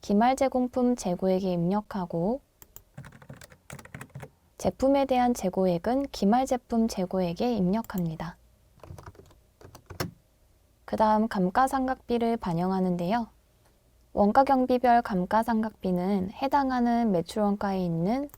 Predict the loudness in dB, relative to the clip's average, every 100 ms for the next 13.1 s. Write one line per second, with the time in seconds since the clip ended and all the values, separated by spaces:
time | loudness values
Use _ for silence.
0 | _ _ _ _ _ _ _ _ _ _
1 | _ _ _ -20 _ -2 2 4 4 2
2 | 0 -2 0 2 2 0 -2 -4 -4 -2
3 | -2 -2 -2 -6 -4 0 0 -2 _ _
4 | _ _ _ -2 0 2 2 4 4 4
5 | 2 0 0 -2 -4 -4 -2 -2 -2 -2
6 | -2 -4 -2 0 -2 -4 _ _ _ _
7 | _ _ _ _ _ _ _ _ _ _
8 | _ _ _ _ _ _ _ -8 -4 0
9 | 0 0 0 0 0 2 0 0 -2 0
10 | 0 2 2 2 0 -4 -4 -2 -2 0
11 | 0 -2 -2 -4 -2 -2 -2 -2 -2 -4
12 | -6 -4 -4 -4 -2 0 0 -2 -4 -10